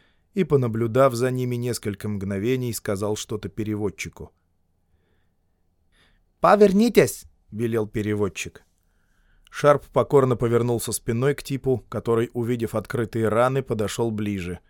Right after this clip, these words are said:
В какой-то момент Шарп ощутил кожей его дыхание, уловил исходящий от султана слабый аромат,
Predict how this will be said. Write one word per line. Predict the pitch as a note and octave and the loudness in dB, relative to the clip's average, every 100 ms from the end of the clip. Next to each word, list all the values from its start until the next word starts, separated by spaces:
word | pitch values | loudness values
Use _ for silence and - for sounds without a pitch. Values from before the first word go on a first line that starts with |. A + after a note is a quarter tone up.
| _ _ _ _ _ _ _ | _ _ _ _ _ _ _
В | - | -10
какой-то | A2 F#3+ F#3 B2+ | -4 0 0 0
момент | A#2+ C3+ C#3+ A#2 - - | 0 0 -2 -4 -10 -12
Шарп | - C3 B2+ | 0 0 2
ощутил | A#2 - A2+ G#2 C3+ | -2 -4 -6 -4 -4
кожей | - C#3 A#2+ A#2+ | -2 0 2 0
его | G#2 A2+ A#2+ | -4 -4 -4
дыхание, | A2+ B2 - A#2+ G#2+ F2+ D#2+ - - - | -2 -4 0 0 0 -4 -8 -14 -20 -6
уловил | A2 A#2 B2 C#3+ C#3+ | 0 2 2 0 -2
исходящий | A2 - A#2+ A#2+ B2 - B2 | -10 -6 -4 0 0 0 -4
от | A2+ | -4
султана | - A2+ - C3 B2 | -4 -6 -2 -2 -2
слабый | A2 A#2 A#2+ A2 - | -4 0 0 0 -2
аромат, | A#2 A#2 B2 A#2+ G2 | 0 2 2 0 -2